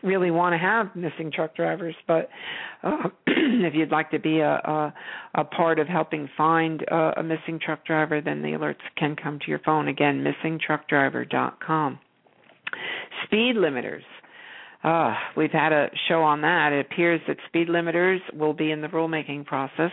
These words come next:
later this year. Um, new research by the Federal Motor Carrier Safety Administration confirms the safety benefits of using this technology,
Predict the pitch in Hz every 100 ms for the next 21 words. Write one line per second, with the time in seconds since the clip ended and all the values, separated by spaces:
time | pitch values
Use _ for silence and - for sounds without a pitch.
0 | - 147 147 147 143 - - 139 156 208
1 | - - - - - - - 143 147 143
2 | 139 151 156 160 156 - 160 156 - 143
3 | 139 139 147 135 135 - 139 147 143 139
4 | 135 123 131 135 131 - 160 180 156 135
5 | 127 139 - 131 127 123 139 139 135 131
6 | 139 139 139 - 127 123 - _ - -
7 | 156 151 139 139 143 131 156 - 131 143
8 | 160 160 143 143 131 - - 120 - 123
9 | 104 104 123 147 190